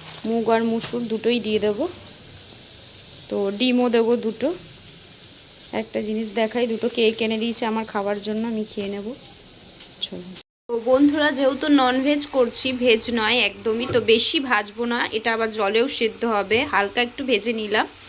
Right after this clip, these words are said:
যাতে একটু ভাজার গন্ধটা থাকে। এবার ডালগুলো ভেজে নেব। তো চলো নামিয়ে নিই।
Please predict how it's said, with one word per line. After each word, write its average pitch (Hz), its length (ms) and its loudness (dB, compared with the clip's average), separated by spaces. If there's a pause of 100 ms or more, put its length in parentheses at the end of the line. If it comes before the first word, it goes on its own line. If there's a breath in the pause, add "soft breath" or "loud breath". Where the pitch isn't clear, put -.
(360 loud breath)
যাতে 233 200 2
একটু 254 160 -4
ভাজার 233 380 2
গন্ধটা 226 380 -2
থাকে। 240 300 -4
এবার 233 240 2
ডালগুলো 214 480 2
ভেজে 226 260 -2
নেব। 233 220 -4 (100)
তো 247 60 -4
চলো 196 340 -4
নামিয়ে 202 420 -4
নিই। 247 160 -2